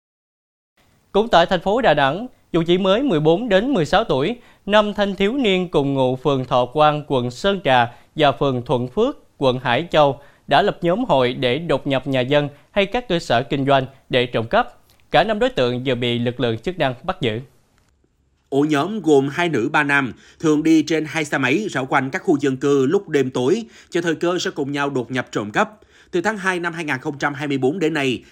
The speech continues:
Speaker 2: các đối tượng đã thực hiện trộm cắp ba xe máy, sáu lần đột nhập vào các cơ sở kinh doanh, trộm cắp hàng chục triệu đồng.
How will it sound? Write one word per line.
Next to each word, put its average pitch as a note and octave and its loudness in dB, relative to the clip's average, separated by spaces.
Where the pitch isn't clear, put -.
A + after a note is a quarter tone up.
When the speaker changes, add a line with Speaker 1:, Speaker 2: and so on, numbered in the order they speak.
Speaker 2:
các F#3+ -6
đối F#3+ 2
tượng C3 -4
đã C3 -6
thực C#3 -8
hiện A2+ -6
trộm G#2+ -6
cắp G3+ -4
ba C#3 2
xe C3+ -4
máy, B2 -2
sáu F3+ 0
lần D#3+ -2
đột C3 -4
nhập C3+ -4
vào - -6
các G3 -8
cơ E3 0
sở B2+ -6
kinh C3+ -4
doanh, C3+ 0
trộm C#3 -2
cắp A#3 -2
hàng C3+ -4
chục C3+ -4
triệu B2 -4
đồng. B2 -2